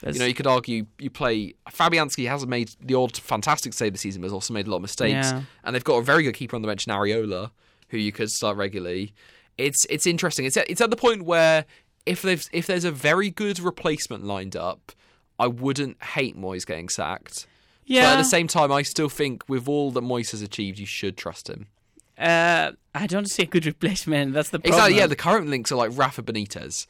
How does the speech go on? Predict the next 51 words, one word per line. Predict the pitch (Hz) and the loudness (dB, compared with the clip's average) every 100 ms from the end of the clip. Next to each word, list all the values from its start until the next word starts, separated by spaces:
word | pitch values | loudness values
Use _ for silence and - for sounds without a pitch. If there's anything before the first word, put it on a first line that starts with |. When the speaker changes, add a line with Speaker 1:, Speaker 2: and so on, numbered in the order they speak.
| - | -10
Speaker 1:
<sighs> | - - | -10 -2
Speaker 2:
And | 127 | 0
it's | 139 | 4
like, | 156 135 | 4 4
that's | 147 143 165 | 6 4 4
not | 151 | 2
gonna | 143 131 | 2 0
make | 117 107 | 0 -2
things | 117 104 | -6 -6
better. | 90 - - - | -6 -6 -10 0
Speaker 1:
I, | 160 170 | 2 4
it | 175 175 | 4 6
Speaker 2:
You | |
Speaker 1:
will | 175 | 6
Speaker 2:
might | 165 | 8
Speaker 1:
only | 151 | 6
Speaker 2:
as | 156 | 6
well | 131 | 4
Speaker 1:
make | - | 4
Speaker 2:
trust, | 123 131 | 2 2
Speaker 1:
things | 135 131 | 0 2
Speaker 2:
you | |
might | 165 | 4
as | 156 | 4
well | |
Speaker 1:
worse. | 135 | 2
Speaker 2:
trust | 131 120 | -2 -2
Moyes. | 95 92 | -4 -4
Speaker 1:
Yeah. | 104 | 0
Speaker 2:
That | 120 139 | 0 0
it's | - | 0
not | 143 | 0
gonna | 135 | 0
<laughs> | 139 | -2
make | - | -2
things | - 139 - | -4 -4 0
better | 131 131 | 0 0
with | 123 | 0
Rafa. | 113 - | -2 0
Speaker 1:
And | 156 | 4
that, | 202 262 - | 4 4 -2
that | 139 190 - | 0 0 0
comes | 190 175 | -4 -4
from | 143 135 | -4 -2
a | |
Liverpool | 139 143 127 135 | -2 -2 -4 -8
fan. | - 110 113 | -10 -10 -2
There | 139 | 2
Speaker 2:
Exactly. | 170 170 143 147 | 4 4 4 2
Speaker 1:
you | |
go. | 120 | 0